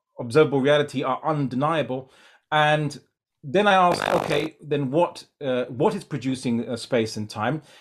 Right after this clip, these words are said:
If anything is producing space and time, does space and time need to be produced in the first place? These were the questions that I asked in my presentation,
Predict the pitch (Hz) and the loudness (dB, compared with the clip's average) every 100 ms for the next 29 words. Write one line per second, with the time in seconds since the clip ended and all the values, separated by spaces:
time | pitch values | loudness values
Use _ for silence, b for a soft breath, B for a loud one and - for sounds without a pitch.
0 | b 208 208 - 175 170 170 165 156 185 | b 6 6 2 2 2 2 0 2 2
1 | 185 - 113 113 110 110 - 104 101 104 | 0 -2 -4 -4 -6 -12 -10 -10 -10 -12
2 | - 98 110 160 170 - 156 147 135 139 | -10 -10 0 2 2 2 2 2 0 2
3 | 135 131 202 226 - 113 110 110 110 110 | 4 4 2 0 -2 -4 -4 -12 -10 -10
4 | 117 110 110 113 110 113 113 113 b b | -8 -8 -8 -10 -8 -6 -6 -8 b b
5 | b b 143 175 175 156 143 131 135 127 | b b -2 2 2 2 2 2 2 2
6 | 120 131 127 120 - 147 117 117 113 113 | 2 2 2 0 -2 -6 -2 0 -2 -6
7 | _ _ _ _ _ _ - 156 147 135 | _ _ _ _ _ _ -2 2 4 2
8 | 131 113 - 123 | -2 -4 -4 -8